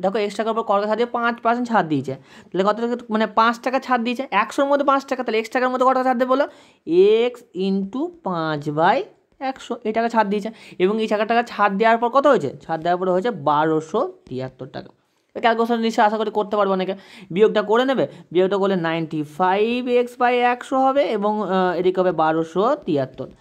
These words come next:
এবং এক্সের ভ্যালু আশা করি, আহ, যদি ক্যালকুলেশন ঠিকঠাক করে হয়ে যায়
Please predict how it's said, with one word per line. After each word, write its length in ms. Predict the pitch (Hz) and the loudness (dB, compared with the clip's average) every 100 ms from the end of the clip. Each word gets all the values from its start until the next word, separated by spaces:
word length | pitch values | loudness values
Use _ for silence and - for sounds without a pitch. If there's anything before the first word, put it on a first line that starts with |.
| _ _ - | _ _ -6
এবং 200 | 175 160 | -4 -2
এক্সের 320 | 175 - 214 | -4 -2 0
ভ্যালু 280 | 196 196 202 | 2 0 -2
আশা 220 | 165 165 | -4 -2
করি, 300 | 208 208 196 196 - _ | 0 2 2 -2 -10 _
আহ, 240 | 165 165 165 | 2 4 4
যদি 220 | 165 180 | 0 -4
ক্যালকুলেশন 540 | 180 190 175 180 196 | -4 -4 -2 -2 -2
ঠিকঠাক 260 | 185 180 185 | -4 -2 0
করে 100 | 190 | 0
হয়ে 200 | 175 185 | 2 4
যায় 160 | 226 | 4